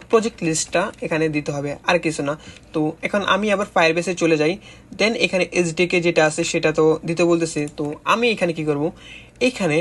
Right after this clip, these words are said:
সর্বপ্রথম কি আছে? Flutter Globally Activate Fla-, <clears throat> Flutter Enroll, ঠিক আছে? আমি এখানে কি করব? টার্মিনাল যাব। টার্মিনালের কাছে এখন, এখন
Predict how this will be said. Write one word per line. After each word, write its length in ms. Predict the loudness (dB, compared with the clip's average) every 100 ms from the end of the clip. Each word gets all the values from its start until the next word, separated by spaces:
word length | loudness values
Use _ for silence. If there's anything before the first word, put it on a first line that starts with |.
| -2 -8
সর্বপ্রথম 520 | 2 4 4 0 -2 -2
কি 60 | -2
আছে? 160 | 0 -4 2
Flutter 320 | 2 2 0 2
Globally 340 | 4 4 2 0
Activate 320 | -2 -2 -4 -2
Fla-, 280 | 2 2 0 -8 0 2 2 0 -10
<clears throat> 580 | -20 -20 -20 -20 -20 2
Flutter 360 | 4 6 2 2 -4 -20 -20 -20 -4 -2
Enroll, 260 | 0 0 -2
ঠিক 120 | 2 2
আছে? 180 | 2 -8 0 0
আমি 160 | 2 -2 -4
এখানে 200 | -4 -2 0
কি 60 | 0
করব? 140 | 2 0 -2 -2 2
টার্মিনাল 380 | 2 2 0 -2 -4
যাব। 100 | -8 -10 -20 -20 -8 0
টার্মিনালের 480 | 2 2 2 0 2
কাছে 140 | 2 2
এখন, 140 | 0 -2 -8 -20 -20 -6 0
এখন 180 | 2